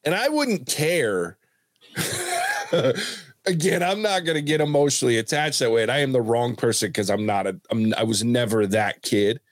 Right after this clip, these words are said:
I was always very socially out there. But, like, when it comes down and I, they find out it's about a car, I'd have been like, "You should have just said some shit." Like, <laughs> you know what I mean? Like, I would have been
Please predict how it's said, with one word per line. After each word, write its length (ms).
I 60
was 120
always 220
very 240
socially 920
out 260
there. 320
But, 140
like, 300
when 140
it 100
comes 240
down 180
and 120
I, 120
they 160
find 360
out 320
it's 180
about 300
a 40
car, 560
I'd 120
have 60
been 140
like, 200
"You 180
should 220
have 80
just 280
said 260
some 220
shit." 400
Like, 240
<laughs> 320
you 120
know 120
what 220
I 60
mean? 260
Like, 200
I 120
would 140
have 100
been 200